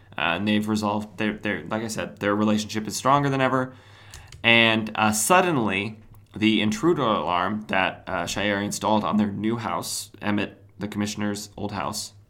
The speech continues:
goes off, and Qatar says, "It's a good thing we hadn't yet transferred any of our Thanagarian equipment there. Uh, still, it's best if, uh, I investigate as Hawkman."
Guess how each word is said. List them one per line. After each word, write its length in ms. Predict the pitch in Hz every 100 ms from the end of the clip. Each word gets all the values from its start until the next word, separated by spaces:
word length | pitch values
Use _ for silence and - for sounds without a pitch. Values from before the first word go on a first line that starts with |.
| - - - - - - - - - - -
goes 200 | 107 107
off, 360 | - 101 98 -
and 380 | 107 98 95 95 - - - _ -
Qatar 340 | - 131 120
says, 240 | - 117 110
"It's 140 | 110
a 60 | 113
good 180 | 120 110
thing 160 | 110
we 140 | 110 110
hadn't 320 | 110 107 107
yet 220 | 107 -
transferred 480 | - 143 143 120 -
any 180 | 113 110
of 60 |
our 100 | 104
Thanagarian 880 | - - 110 110 107 123 147 165 120
equipment 400 | - - - 71
there. 320 | 71 57 50 - - - - -
Uh, 180 | 95 90
still, 340 | - 127 101
it's 140 | 92
best 400 | - 110 104 - -
if, 300 | 95 - -
uh, 340 | 95 90 85 80 - -
I 160 | 107 107
investigate 520 | 101 101 - 98 -
as 220 | 101 95
Hawkman." 500 | - 104 - 64 -